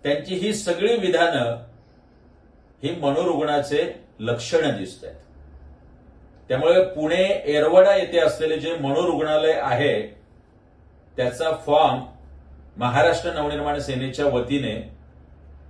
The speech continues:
आम्ही संजय उर्फ मनोरुग्ण राऊत यांचा ॲडमिशन फॉर्म भरलेला आहे.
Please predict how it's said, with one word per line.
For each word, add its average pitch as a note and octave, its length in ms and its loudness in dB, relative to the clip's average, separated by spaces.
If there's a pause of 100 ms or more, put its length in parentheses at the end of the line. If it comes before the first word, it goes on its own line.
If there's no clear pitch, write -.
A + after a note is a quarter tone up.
(220)
आम्ही C3 180 -6
संजय C#3 400 -4
उर्फ D3 360 -2 (140)
मनोरुग्ण C#3+ 560 -2
राऊत C3 420 2 (840)
यांचा B2 360 0
ॲडमिशन F3 640 -2
फॉर्म C3+ 300 4
भरलेला A#2 380 2
आहे. A#2+ 300 0